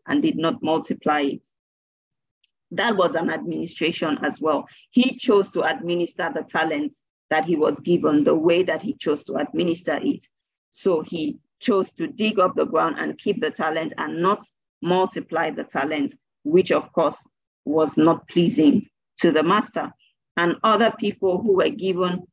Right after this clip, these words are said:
according to the proportion of faith, as the scripture has mentioned, chose to administer their talents differently.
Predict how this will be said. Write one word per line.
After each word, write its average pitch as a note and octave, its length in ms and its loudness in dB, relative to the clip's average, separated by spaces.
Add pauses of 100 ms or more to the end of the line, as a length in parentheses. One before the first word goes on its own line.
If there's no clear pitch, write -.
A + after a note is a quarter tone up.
(160)
according F#3+ 580 -2
to E3+ 140 -10
the D#3 120 -4
proportion E3+ 640 -4
of D#3 180 -6
faith, F3+ 320 0 (100)
as D3+ 180 -4
the D3 100 -6
scripture F3 400 0
has D3 260 -4
mentioned, E3 580 0 (1300)
chose A#3 340 4
to - 180 -2
administer F3+ 1000 -2 (200)
their F3+ 220 -4
talents E3 500 -4
differently. - 720 -4